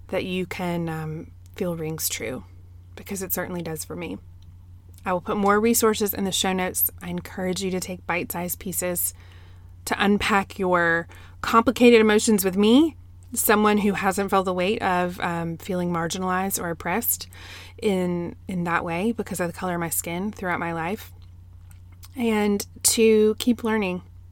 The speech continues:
Support your friends in the Black community and know that they don't need to support us. We, we got this. We got each other right now.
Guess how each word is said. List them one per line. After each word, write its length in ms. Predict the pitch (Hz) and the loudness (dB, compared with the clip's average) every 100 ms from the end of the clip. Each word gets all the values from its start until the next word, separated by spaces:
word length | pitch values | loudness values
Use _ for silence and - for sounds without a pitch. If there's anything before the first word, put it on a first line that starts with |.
| - - - - - - | -20 -20 -20 -20 -20 -6
Support 600 | - - - 202 196 - | -6 -6 2 4 4 0
your 400 | - 202 185 180 | -2 0 2 0
friends 520 | - - 185 196 196 - | -4 -2 0 2 0 -2
in 100 | 185 | -4
the 80 | |
Black 180 | 175 170 | -4 -6
community 640 | - 208 240 240 240 240 - - - - - - | -2 4 6 6 6 4 0 -18 -18 -18 -18 -8
and 600 | 185 180 180 180 170 - | -6 -2 -2 -2 -4 -4
know 560 | 202 190 185 180 180 180 | -2 0 0 0 -2 -2
that 520 | 175 175 175 175 - - | -2 -2 -2 -4 -8 -6
they 160 | 190 226 | 2 4
don't 140 | 220 | 6
need 120 | 214 | 4
to 60 | 202 | 2
support 300 | 214 - 170 | -4 -2 0
us. 460 | 151 - - - - - - - | 0 0 0 0 -4 -20 -20 -10
We, 200 | 214 220 | 2 2
we 180 | - 240 | 6 4
got 260 | 202 160 - | 4 -2 -6
this. 300 | 165 - - | -12 -10 -6
We 100 | 190 | -4
got 160 | 185 | -4
each 160 | 180 - | -4 -6
other 180 | 160 - | -6 -6
right 160 | - | -8
now. 240 | - - | -6 -8